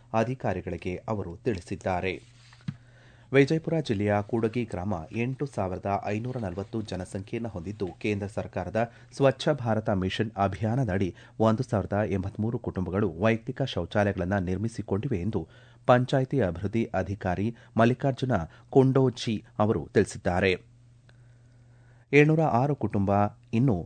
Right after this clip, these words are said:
ಎಂಟು ಸಮುದಾಯ ಶೌಚಾಲಯಗಳನ್ನು ಬಳಸುತ್ತಿವೆ ಎಂದು ಅವರು ಮಾಹಿತಿಯನ್ನು ನೀಡಿದ್ದಾರೆ. ಯಾದಗಿರಿ ಜಿಲ್ಲಾ ಮಹಿಳಾ ಮತ್ತು ಮಕ್ಕಳ ಅಭಿವೃದ್ಧಿ ಇಲಾಖೆ, ಜಿಲ್ಲಾ ಮಕ್ಕಳ ರಕ್ಷಣಾ ಘಟಕ,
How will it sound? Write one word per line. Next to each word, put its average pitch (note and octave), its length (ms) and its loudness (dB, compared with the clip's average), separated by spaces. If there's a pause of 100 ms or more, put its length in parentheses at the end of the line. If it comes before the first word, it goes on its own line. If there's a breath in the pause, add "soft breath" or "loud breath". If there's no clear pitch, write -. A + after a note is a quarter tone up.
(140)
ಎಂಟು B2+ 280 2
ಸಮುದಾಯ G#2+ 420 2
ಶೌಚಾಲಯಗಳನ್ನು F#2+ 800 0
ಬಳಸುತ್ತಿವೆ F#2 560 -4
ಎಂದು G2 220 -2 (180)
ಅವರು G2 320 -2 (280)
ಮಾಹಿತಿಯನ್ನು B2 640 -4 (120)
ನೀಡಿದ್ದಾರೆ. F#2+ 580 0 (1900 loud breath)
ಯಾದಗಿರಿ D3 400 6
ಜಿಲ್ಲಾ D3 260 2
ಮಹಿಳಾ G#2+ 280 2
ಮತ್ತು G#2 220 0
ಮಕ್ಕಳ G#2+ 280 -2
ಅಭಿವೃದ್ಧಿ F#2 460 -4
ಇಲಾಖೆ, F#2 420 -2 (100)
ಜಿಲ್ಲಾ G#2+ 300 -4
ಮಕ್ಕಳ F#2+ 420 0
ರಕ್ಷಣಾ F#2+ 380 -4
ಘಟಕ, F#2 360 -6